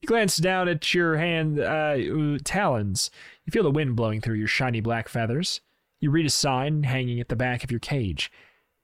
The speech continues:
You're a raven. It's not so bad, though. They feed you, water you, clean out your cage. Too bad all those seeds are also, too bad those seeds are also tasty.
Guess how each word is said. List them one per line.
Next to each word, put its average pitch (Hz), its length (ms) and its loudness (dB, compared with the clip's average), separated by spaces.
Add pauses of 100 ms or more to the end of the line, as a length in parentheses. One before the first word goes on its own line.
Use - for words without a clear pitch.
(120)
You're 214 140 2
a 175 40 4
raven. 180 540 2 (240)
It's - 80 -4
not 311 140 2
so 262 200 2
bad, 117 300 0
though. 143 320 0 (140)
They 165 120 2
feed 135 340 2
you, 165 140 2
water 135 300 2
you, 151 280 0 (460)
clean 131 200 0
out 120 180 0
your 123 40 -2
cage. 127 500 -2 (120)
Too 294 80 0
bad 285 260 4
all 220 140 2
those 226 300 2
seeds 208 500 0
are 135 80 2
also, 143 640 2 (580)
too 277 160 2
bad 226 220 4
those 196 180 4
seeds 226 240 0
are 165 140 2
also 170 400 2
tasty. 208 600 -2